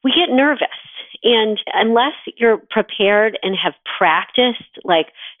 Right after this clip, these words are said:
some of your responses, the stories of success and, you know, challenges and all of that, you need to have it down pat so that you don't seize up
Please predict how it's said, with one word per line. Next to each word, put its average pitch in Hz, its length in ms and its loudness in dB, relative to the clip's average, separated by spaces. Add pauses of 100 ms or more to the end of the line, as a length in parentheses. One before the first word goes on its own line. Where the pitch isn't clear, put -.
some 175 160 2
of 160 140 0
your 147 160 2
responses, 247 880 0 (380)
the 175 80 0 (100)
stories 254 540 4
of 185 180 2
success 226 600 0 (120)
and, 165 380 0
you 196 120 -2
know, 160 280 2 (280)
challenges 254 520 2
and 202 100 0
all 185 140 0
of 180 100 -4
that, 240 440 0 (200)
you 247 240 0
need 277 240 -2
to 294 60 0
have 226 280 -2
it 185 160 -2
down 185 280 -2 (100)
pat 208 320 -2 (160)
so 208 140 2
that 196 220 0 (300)
you 214 160 -2
don't 214 300 2 (160)
seize 226 300 0
up 190 260 0